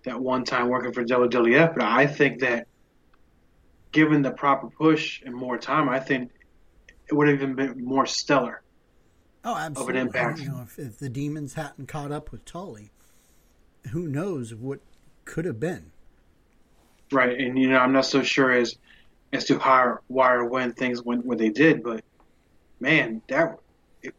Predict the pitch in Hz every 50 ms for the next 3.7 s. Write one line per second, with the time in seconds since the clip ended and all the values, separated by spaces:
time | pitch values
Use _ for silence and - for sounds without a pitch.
0 | _ - 139 135 147 147 - 175 160 - 160 156 - - - 143 - - - 165
1 | 165 165 151 151 - - 170 160 147 147 143 143 143 135 123 117 110 107 - -
2 | - _ _ _ _ _ _ _ _ _ _ _ _ _ _ - 139 127 - 113
3 | - - 143 139 135 127 - - - 151 143 131 120 113